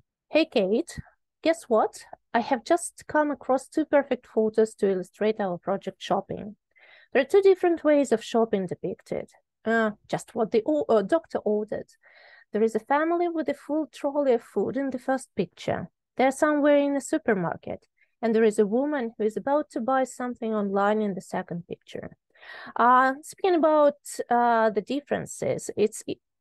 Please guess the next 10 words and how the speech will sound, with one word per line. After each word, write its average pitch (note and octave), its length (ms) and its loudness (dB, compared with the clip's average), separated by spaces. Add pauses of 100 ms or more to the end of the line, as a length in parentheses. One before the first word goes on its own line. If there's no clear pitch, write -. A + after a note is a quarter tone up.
easy E4+ 240 4
to - 140 -2
s-, - 220 -6
uh, A3+ 320 6
it's A3 300 -2
easy C4+ 200 0
for A#3 160 2
me A#3 140 0
to A3+ 140 -2
see, D#4 260 -2